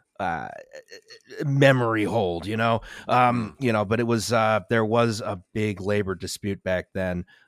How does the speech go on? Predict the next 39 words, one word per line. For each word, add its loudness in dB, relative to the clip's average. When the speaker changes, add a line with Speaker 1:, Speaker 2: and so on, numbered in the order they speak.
Speaker 1:
Um, -6
the -4
rail, 2
the -4
entire 2
rail 4
system -4
went -2
on 0
strike. -6
Uh, -4
it -6
lasted -2
two 2
days, 2
and -4
then 0
Congress 0
ordered 2
everyone 0
back -2
to -8
work, -2
uh, -2
and -4
the -8
workers -6
sort -6
of -8
lost -2
that -8
one. -12
I -10
don't -10
think -14
there -8
was -8
Speaker 2:
Mm. -16
Speaker 1:
much, -6